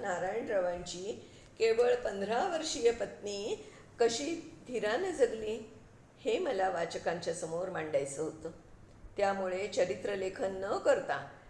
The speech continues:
कादंबरी रूपात लेखन करायचं मी ठरवलं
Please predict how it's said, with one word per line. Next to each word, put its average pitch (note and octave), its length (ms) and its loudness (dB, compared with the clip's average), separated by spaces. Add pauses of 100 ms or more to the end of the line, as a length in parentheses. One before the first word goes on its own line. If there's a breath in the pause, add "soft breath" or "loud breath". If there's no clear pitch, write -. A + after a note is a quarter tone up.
(160)
कादंबरी A3 600 2
रूपात G#3+ 380 2 (100)
लेखन G3 320 -4
करायचं F#3 580 0
मी A#3+ 120 -4
ठरवलं - 460 -4